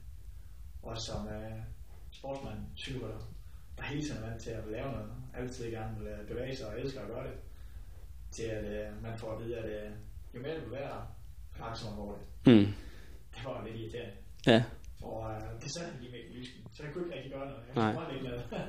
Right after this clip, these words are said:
Speaker 2: Ja.
Speaker 1: <laughs> Og helst ikke, øh, det kunne også være lidt fint at lige sidde lidt op en gang imellem, så jeg lærerne for lige at bevæge mig lidt.
Speaker 2: Ja.
Speaker 1: Så, øh,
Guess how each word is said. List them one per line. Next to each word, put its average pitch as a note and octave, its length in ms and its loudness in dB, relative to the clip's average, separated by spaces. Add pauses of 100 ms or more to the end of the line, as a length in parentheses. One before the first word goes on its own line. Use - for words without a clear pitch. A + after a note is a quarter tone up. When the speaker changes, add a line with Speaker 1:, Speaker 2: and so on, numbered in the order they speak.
Speaker 2:
Ja. A2+ 120 12 (420)
Speaker 1:
<laughs> - 400 -6
Og A#2+ 320 0
helst C3+ 200 -2
ikke, A#2 340 -4
øh, A2 220 -2 (260)
det - 80 -8
kunne C3 100 -2
også - 120 -4
være A#2+ 240 -2
lidt B2 140 -2
fint A2 160 -4
at A2 140 -4
lige A2+ 160 -4
sidde A#2 160 0
lidt A2 100 -2
op G#2 140 -4
en G#2+ 60 -6
gang G#2 180 -4
imellem, G#2 240 -4 (460)
så - 160 -6
jeg G#2+ 100 -4
lærerne G#2 260 -2
for - 220 -4
lige G#2+ 140 -2
at G2+ 140 -6 (220)
bevæge G2+ 260 -4
mig - 160 -6
lidt. - 100 -6 (160)
Speaker 2:
Ja. A#2 160 12
Speaker 1:
Så, - 140 -2
øh, - 260 -6